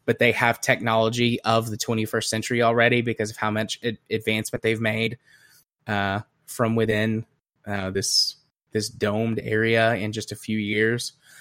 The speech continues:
But there's some crazy, shady shit going on inside the dome. And there's all kinds of weird weather patterns,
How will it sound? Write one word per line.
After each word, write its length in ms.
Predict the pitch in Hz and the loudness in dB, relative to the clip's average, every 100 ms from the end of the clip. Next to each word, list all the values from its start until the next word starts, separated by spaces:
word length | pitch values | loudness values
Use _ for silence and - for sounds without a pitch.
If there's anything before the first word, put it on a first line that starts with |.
| - - - - - | -20 -20 -20 -18 -10
But 460 | 131 - 135 123 117 | -2 4 6 4 2
there's 340 | 120 110 - | 2 2 2
some 180 | 117 104 | 0 -2
crazy, 840 | - - 110 110 - 104 98 - _ - | -4 0 0 0 -4 -4 -6 -8 _ -10
shady 440 | - 110 104 95 | -4 -2 -2 -4
shit 520 | - - 92 82 - _ | -6 -4 -4 -6 -12 _
going 300 | 113 104 95 | -6 -4 -4
on 280 | 95 92 87 | -6 -6 -6
inside 540 | 82 104 - 101 101 101 | -6 -6 -4 -2 -2 -4
the 60 | |
dome. 480 | 98 104 98 104 110 _ | -4 -4 -4 -8 -14 _
And 100 | 110 | -6
there's 160 | 113 113 | -2 0
all 120 | 113 | 0
kinds 200 | 113 104 | -2 -4
of 120 | 98 | -4
weird 200 | 107 95 | -4 0
weather 260 | - 147 139 | 2 2 2
patterns, 720 | 151 139 143 139 139 131 | 4 4 4 4 2 -2